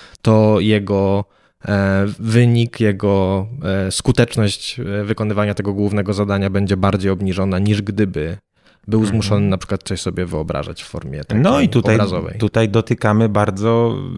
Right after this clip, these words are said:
Speaker 2: takich niezwykle klasycznych badań z psychologii poznawczej, badań nad pamięcią roboczą, no bo, e, zazwyczaj o pamięci mówimy jako czymś przeszłym, tak? Pamiętaniu przeszłości, magazynowaniu informacji. A pamięć robocza to jest taki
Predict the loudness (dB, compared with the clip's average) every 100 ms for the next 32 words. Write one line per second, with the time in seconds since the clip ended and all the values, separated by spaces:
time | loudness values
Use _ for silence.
0 | -6 -6 -4 -8 0 2 2 0 0 -2
1 | 0 -4 -2 -6 -2 -2 0 -2 -2 -4
2 | -6 -10 -6 -4 -4 -4 -4 -4 -10 -20
3 | _ -4 0 0 -2 -2 -2 -2 0 -2
4 | -2 0 0 0 0 -2 0 -2 -2 -4
5 | -8 -8 -8 -4 -2 -2 -6 -14 -20 -18
6 | -4 0 2 0 -2 -6 -12 -10 -10 -8
7 | -8 -2 0 2 0 2 2 4 4 4
8 | 4 2 2 4 4 4 2 0 0 2
9 | 2 2 -2 -2 0 0 -2 -2 -2 -2
10 | -4 -4 -2 -2 0 2 2 2 -2 -2
11 | -4 -4 -4 -4 -4 -4 -2 0 0 0
12 | 2 2 0 0 -2 -2 -4 -2 0 2
13 | 2 0 0 0 0 -2 -2 -2 -2